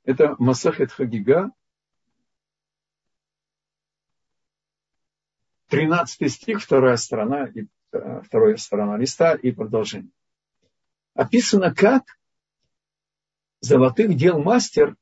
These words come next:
очищает золото от шлаков. Есть особая печь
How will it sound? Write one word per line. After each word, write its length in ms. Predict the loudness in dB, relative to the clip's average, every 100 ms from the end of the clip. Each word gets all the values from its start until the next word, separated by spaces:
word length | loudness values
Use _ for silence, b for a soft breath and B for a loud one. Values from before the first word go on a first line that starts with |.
| _
очищает 760 | -6 -4 -2 -2 0 0 0 -4 _
золото 720 | 0 4 4 4 2 0 -2 _ -4
от 220 | -4 -4
шлаков. 460 | -6 0 0 0 -10 _ _ _ _ _ _ _ _ _ _ _ _ -2
Есть 260 | -2 -2 -2
особая 540 | -2 2 4 6 6
печь 540 | 4 2 2 0 -12